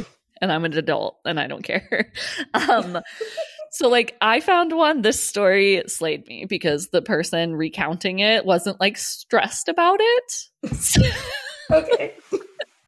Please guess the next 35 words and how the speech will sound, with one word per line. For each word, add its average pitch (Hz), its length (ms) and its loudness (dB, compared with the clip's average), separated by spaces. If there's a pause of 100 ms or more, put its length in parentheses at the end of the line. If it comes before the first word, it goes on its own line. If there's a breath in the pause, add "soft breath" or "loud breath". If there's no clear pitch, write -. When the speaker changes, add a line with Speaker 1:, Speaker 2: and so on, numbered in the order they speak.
(440 loud breath)
Speaker 2:
She - 320 4
worked 392 300 4
for 392 160 4
a 370 100 6
Head 247 260 2
Start 262 380 2
preschool 277 560 -2
program 311 580 0
and 208 260 -2
said 170 280 -2
this, - 380 -6 (560 loud breath)
quote, - 380 2 (380 loud breath)
"There 220 140 4
were 269 100 6
occasions 269 720 0
that 196 140 0
I 196 120 2
would 196 120 0
be 202 100 -2
working 190 400 0
on 285 140 -2
off 170 320 0
days 170 300 0
or 165 80 0
times 170 420 -2
when 160 140 -4
no 151 120 -2
one 165 220 -4
else 143 300 -2
was 160 160 -6
in 135 120 -6
the 143 120 -6
elementary 143 580 -6
school 156 280 -4
building. 180 500 0